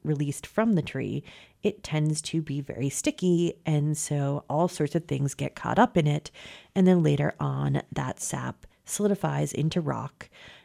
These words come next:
and you get amber, which is both very beautiful in and of itself and amazing because you find all of these tiny, um, and not so tiny sometimes, uh,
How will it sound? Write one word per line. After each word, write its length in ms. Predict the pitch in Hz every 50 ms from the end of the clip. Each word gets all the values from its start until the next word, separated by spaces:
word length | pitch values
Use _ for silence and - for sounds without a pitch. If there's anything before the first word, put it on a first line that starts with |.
| _ _ -
and 340 | 156 147 143 143 143 143 -
you 40 | 165
get 220 | 156 160 165 - - -
amber, 340 | 262 254 220 160 - - -
which 180 | - - - -
is 100 | 151 -
both 340 | - 139 139 139 - - -
very 200 | 147 151 156 139
beautiful 420 | 139 156 165 160 - - 151 151
in 140 | - - 147
and 100 | 147 139
of 120 | 147 -
itself 500 | - - - - 277 254 233 233 - - - _ -
and 360 | 175 165 165 165 165 160 160 - -
amazing 500 | 160 160 151 139 - 151 147 147 156 - - - - - - - _ -
because 640 | 208 - - - - 160 151 156 160 156 151 -
you 140 | - 180 180
find 320 | - - 135 135 147 147 - -
all 120 | 143 139 135
of 100 | 139 -
these 180 | 151 151 147
tiny, 580 | - - - 139 147 143 143 143 147 143 147 - - - - - - _ _ -
um, 220 | 151 143 147 143 -
and 160 | - 156 170
not 240 | 180 202 208 - -
so 220 | - - 254 254
tiny 460 | 247 - - 302 311 294 226 185 175 165
sometimes, 920 | - - 160 156 165 160 143 151 151 151 147 139 139 143 143 143 - -
uh, 280 | - 165 156 151 -